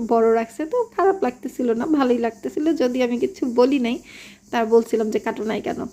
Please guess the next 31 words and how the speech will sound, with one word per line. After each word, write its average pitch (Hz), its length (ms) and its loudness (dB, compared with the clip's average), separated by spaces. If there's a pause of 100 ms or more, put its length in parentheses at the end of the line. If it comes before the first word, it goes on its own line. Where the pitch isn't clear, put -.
(260)
তো - 120 -20
আমার 240 160 2
কাছে 269 180 -6
ভালোই 240 280 4
লাগতেছে, 226 400 -2
একটু 233 140 -6
বড় 226 220 0
হয়েছে 226 260 0
ছেলে, 240 320 -2
তো 240 120 -2
ছেলে 233 280 0
নিজের 233 260 0
ইচ্ছা 233 260 -4
মতোই 254 260 0
চুল 262 180 -2
কাটাইলো। 240 420 2 (540)
আর 240 180 0
ঈদ 262 180 6
বলে 269 240 2
কথা, 262 240 -2
এর 262 80 2
জন্য 240 200 2
আর 226 120 2
কোনো 226 200 -4
কিছু 220 260 -6
বলা 226 280 4
হয় 220 200 2
নাই। 285 140 2 (300)
আর 233 100 -2
এদিকে 262 320 2
ফ্রিজে 277 460 2